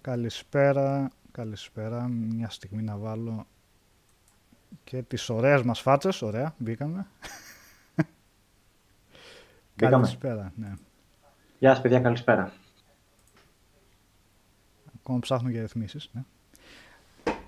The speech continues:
Speaker 1: Βλέπετε, Νικόλας, Νίκος, όχι, απ' την άλλη, από εδώ. Τη βάλουμε την κάμερα, εδώ. <laughs> Γεια χαρά, παιδιά, σε, εμ, special webcast σήμερα,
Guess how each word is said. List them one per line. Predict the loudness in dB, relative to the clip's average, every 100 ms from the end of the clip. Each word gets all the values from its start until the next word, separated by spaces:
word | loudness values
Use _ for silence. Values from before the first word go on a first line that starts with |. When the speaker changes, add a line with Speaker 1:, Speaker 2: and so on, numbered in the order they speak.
| -20 -20 -6
Speaker 1:
Βλέπετε, | 2 2 2 -4 -8 -6
Νικόλας, | -6 -2 -2 -2 -6 -12 -16 -8
Νίκος, | -6 -4 -6 -6
όχι, | -8 -8 -12
απ' | -14
την | -8 -6
άλλη, | -6 -6 -12
από | -14 -12
εδώ. | -12 -12 -14 _ _ _ _ _ _ _
Τη | 4 4
βάλουμε | 6 0
την | -2
κάμερα, | -8 -10 -10 -12
εδώ. | -12 -12 -14 -12
<laughs> | -10 -10 -16 -18 -20 -20 -20 -16 -4 -4 -4 -10 -16 -20 -20 -20 -20 -20 -18 -18 -18 -18 -20 -20 -20 -20 -6
Γεια | 8 10
χαρά, | 10 8 6
παιδιά, | 2 -2 -4 -6
σε, | -2 0
εμ, | 2 2 2 0 -2 -2 -4 -8 4
special | 4 6 4 4 4
webcast | 0 -2 -4
σήμερα, | -2 -2 -2 -4